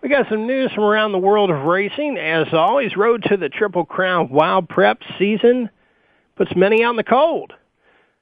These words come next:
The two thousand eleven Triple Crown season has left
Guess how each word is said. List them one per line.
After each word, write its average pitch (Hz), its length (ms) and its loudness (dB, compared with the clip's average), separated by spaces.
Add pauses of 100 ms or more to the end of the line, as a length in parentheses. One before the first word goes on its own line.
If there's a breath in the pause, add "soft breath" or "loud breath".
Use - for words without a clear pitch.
(800)
The 165 80 -10
two 208 240 -8
thousand 196 300 0
eleven 175 200 0
Triple 156 220 -2
Crown 175 340 -2 (100)
season 165 360 0
has 151 240 -2
left 160 340 0